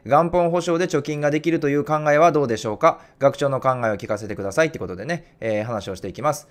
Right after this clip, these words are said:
えー、結論から先に言います。えー、不要です。いりません。みたいなね。えー、僕はやらないですし、当然人にも勧めないし、えー、どうって聞かれたら、まあ、いらないって言いますね。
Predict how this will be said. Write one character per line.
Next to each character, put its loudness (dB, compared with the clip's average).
え -2
ー、 -6
結 -4
論 -4
か 2
ら 4
先 -2
に -6
言 -8
い -8
ま 0
す。 -12
え 2
ー、 -2
不 2
要 4
で 0
す。 -8
い -2
り -2
ま 4
せ 4
ん。 -8
み -10
た -8
い -14
な -12
ね。 -8
え -2
ー、 -6
僕 -6
は 4
や 2
ら 2
な 2
い 0
で 2
す -6
し、 -4
当 -2
然 -2
人 -4
に -2
も -2
勧 -4
め -2
な -2
い -4
し、 -6
え 2
ー、 0
ど 2
う -4
っ -10
て -4
聞 -8
か 8
れ 2
た 0
ら、 2
ま 0
あ、 0
い 0
ら 4
な 2
い 0
っ -8
て -14
言 -8
い -8
ま -8
す -12
ね。 -12